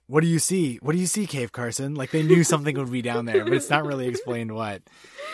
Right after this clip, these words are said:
Speaker 2: Yeah, comics.
Speaker 1: Mm-hmm.
Speaker 2: And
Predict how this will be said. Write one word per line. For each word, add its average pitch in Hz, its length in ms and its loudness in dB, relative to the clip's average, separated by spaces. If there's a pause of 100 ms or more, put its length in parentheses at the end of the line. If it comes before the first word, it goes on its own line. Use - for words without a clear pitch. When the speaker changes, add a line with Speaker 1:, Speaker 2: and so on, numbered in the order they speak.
(580)
Speaker 2:
Yeah, 440 440 -6
comics. 269 760 -10
Speaker 1:
Mm-hmm. 101 280 -10 (420)
Speaker 2:
And 254 840 0